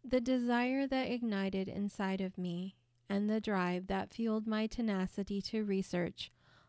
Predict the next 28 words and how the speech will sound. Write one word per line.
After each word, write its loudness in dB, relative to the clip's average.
all 4
started -2
as -2
one 2
tiny 0
spark -4
that 2
lit 4
into 2
a 2
flame. 0
That 0
spark 0
started 0
when 0
I 4
became 0
enamored 2
by 0
the 0
home -2
at -4
five 0
zero 0
three 0
North 0
Zion 2
Street -6